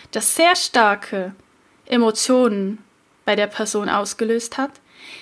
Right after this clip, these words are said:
Ich meine, ich weiß, bis heute habe ich ja null Ahnung von diesem Geheimnis und ich will es auch nie wissen,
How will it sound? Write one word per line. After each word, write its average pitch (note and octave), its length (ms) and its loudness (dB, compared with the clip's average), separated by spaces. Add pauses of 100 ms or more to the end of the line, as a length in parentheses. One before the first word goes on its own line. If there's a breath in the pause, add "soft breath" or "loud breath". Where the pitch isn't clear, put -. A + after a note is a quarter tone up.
(280 loud breath)
Ich C4 140 0
meine, B3+ 180 6
ich B3+ 100 -4
weiß, B3 180 -2
bis - 280 -6
heute E4 320 0
habe A3 140 -2
ich G#3+ 80 -8
ja A3 160 0
null C#4 440 4
Ahnung A#3 300 4
von A3 140 -6
diesem G#3+ 160 -8
Geheimnis A3+ 400 0
und G#3+ 80 -6
ich G3 100 -10
will A3 80 0
es G#3+ 100 -8
auch A3 200 -6
nie C4 340 8
wissen, A#3 540 -2